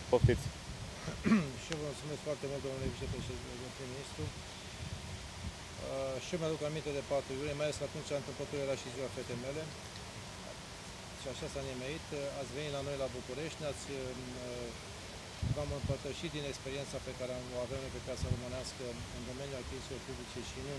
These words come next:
Speaker 2: numai, și în partea de tranzacționare pentru produse fungibile. Realmente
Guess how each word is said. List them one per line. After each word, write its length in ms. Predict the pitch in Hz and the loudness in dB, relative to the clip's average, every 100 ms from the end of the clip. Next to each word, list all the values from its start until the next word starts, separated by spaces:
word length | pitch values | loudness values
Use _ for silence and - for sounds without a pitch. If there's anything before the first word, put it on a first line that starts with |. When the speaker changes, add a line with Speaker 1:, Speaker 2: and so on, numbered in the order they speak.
| 131 | -2
Speaker 2:
numai, 240 | 123 120 101 | -2 -2 -2
și 60 | 123 | -4
în 60 | - | -2
partea 280 | 127 120 123 113 | -2 -2 -4 -2
de 80 | 117 117 - - - - - - - | 0 0 -2 -2 -2 -4 -6 -6 -4
tranzacționare 640 | 131 135 127 135 139 139 131 135 | -2 0 0 0 0 0 0 -2
pentru 220 | 131 - 113 | -2 -2 0
produse 320 | 131 135 139 - | 0 0 0 -2
fungibile. 520 | - - - 151 160 170 - - - - - - - - - - | -2 -2 -2 -2 -2 -2 -4 -6 -6 -6 -6 -6 -6 -6 -4 2
Realmente 460 | 156 151 151 180 156 | 4 6 6 2 4